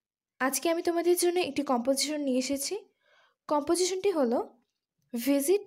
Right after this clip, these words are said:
to a Historical Place অথবা A Historical Place। আজকে আমি তোমাদেরকে এই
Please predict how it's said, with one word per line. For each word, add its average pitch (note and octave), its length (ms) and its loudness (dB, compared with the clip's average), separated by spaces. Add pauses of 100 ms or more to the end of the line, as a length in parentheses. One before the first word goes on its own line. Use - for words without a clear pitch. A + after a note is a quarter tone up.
(120)
to C#4+ 80 4 (180)
a - 100 2
Historical D4+ 540 0 (120)
Place C4 300 -2 (760)
অথবা E4+ 300 2 (200)
A - 20 4 (100)
Historical C4+ 480 0 (100)
Place। E4+ 260 -8 (1160)
আজকে C#4 260 0
আমি E4 160 0
তোমাদেরকে E4 420 2 (180)
এই C4 80 2